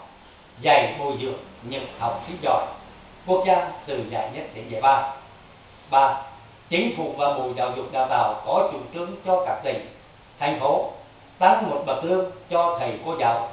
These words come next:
trực tiếp dạy học sinh trung học phổ thông ba năm liền đạt giải quốc gia.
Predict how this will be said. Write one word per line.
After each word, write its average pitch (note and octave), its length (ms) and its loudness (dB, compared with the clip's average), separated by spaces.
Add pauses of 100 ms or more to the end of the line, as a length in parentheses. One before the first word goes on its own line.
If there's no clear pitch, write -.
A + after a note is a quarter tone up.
trực - 280 -6
tiếp - 260 -6
dạy - 300 0
học - 240 -6
sinh D#3+ 160 -10 (1000)
trung F#3 180 2
học - 300 4
phổ C3 180 -8
thông F3 260 2 (220)
ba F#3+ 260 10
năm G3 180 4
liền C#3 300 -2 (200)
đạt C3 300 2
giải D3 260 -4
quốc C#3 140 -4
gia. D3 260 6